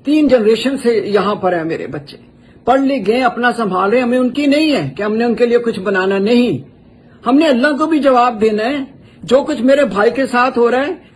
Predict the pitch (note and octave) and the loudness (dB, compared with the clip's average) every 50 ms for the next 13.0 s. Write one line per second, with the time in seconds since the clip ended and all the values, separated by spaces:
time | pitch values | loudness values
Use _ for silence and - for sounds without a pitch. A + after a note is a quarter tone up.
0 | - - - - - - C4+ C#4+ C4 - G#3+ A3+ B3+ C#4+ C#4 G3+ A3+ G3+ G#3 G3+ | -20 -20 -6 -4 0 0 2 0 0 -2 0 0 0 0 0 -4 -2 -2 0 0
1 | A3 C#4 D#4 C4 D4+ D4 C#4 A3+ B3 A3 A#3 C4 C4 A#3+ B3+ C4 A#3+ A3 - G#3+ | 2 0 0 0 0 0 2 2 2 0 2 0 0 -2 -2 -4 -4 -4 -6 -4
2 | F3 A3+ B3 G#3 A3+ C4+ D4 E4 E4+ - C4 C4 B3+ C4+ C4+ D4+ D4 C#4+ C4 B3 | -2 -2 -2 0 -2 -2 -2 -2 0 2 2 2 2 0 -4 -2 0 2 2 4
3 | B3 C4 C#4 B3+ C#4 C#4+ C#4+ C4 - - - E4+ E4+ E4 D4 - - D4+ D#4 D#4+ | 4 4 2 2 0 -2 -4 -6 -6 -8 -6 -4 -2 -2 -2 -2 0 0 0 0
4 | F#4+ - - - - - - - - - - - _ - F3+ G3 B3 C4+ C4 C4 | 0 -2 -6 -14 -20 -20 -20 -20 -20 -20 -20 -20 _ -8 -6 -2 2 2 2 2
5 | - C#4+ C#4+ C4 A#3+ - A#3+ A#3 C4 D4 D4+ D4 E4 D#4+ D#4 D4 C4 G3+ - - | 2 2 2 2 2 2 0 0 0 -2 -6 -4 -4 -4 -2 -2 -2 -4 -8 -16
6 | _ - A#3+ B3+ C4+ C#4+ D#4+ E4 E4 E4 F#4 E4 E4+ E4+ F4 F4 - F#4 F4 E4+ | _ -2 0 2 2 2 0 0 -2 -2 -2 -2 -2 -4 -4 -2 0 2 2 2
7 | E4+ E4+ - E4 D4+ D#4+ D#4+ D#4+ D#4 G#4 E4+ - - - _ _ _ _ _ _ | 0 0 -4 -4 -4 -2 0 0 0 0 0 -2 -8 -20 _ _ _ _ _ _
8 | _ _ _ _ _ _ _ _ _ _ _ _ _ _ _ _ _ _ _ _ | _ _ _ _ _ _ _ _ _ _ _ _ _ _ _ _ _ _ _ _
9 | _ _ _ _ - _ _ _ _ _ _ _ _ _ _ _ _ _ _ - | _ _ _ _ -20 _ _ _ _ _ _ _ _ _ _ _ _ _ _ 0
10 | C4 C#4 D#4 D4 - D4 A#3+ G3 C4+ D4+ E4+ F4 - F4+ E4+ C4+ - - D#4 E4 | 0 2 2 0 -6 -6 -4 -2 -2 -2 -2 -2 -2 -2 -4 -2 0 0 0 0
11 | E4 C4 - E4 D#4+ - - D#4+ D#4 D4+ - - - F#4+ G4 F4+ E4 D4 C4 A#3 | -2 -2 -4 -6 -6 -6 -6 -8 -8 -8 -10 -8 -4 0 0 2 2 2 2 0
12 | - B3+ G#3 G3+ G3+ G3 - - D4+ D#4+ G4 F#4+ F4 - - - - - A3+ F#3 | 0 -2 -2 -2 -4 -6 -6 -2 -2 0 2 2 0 0 -2 -10 -8 -6 -6 -6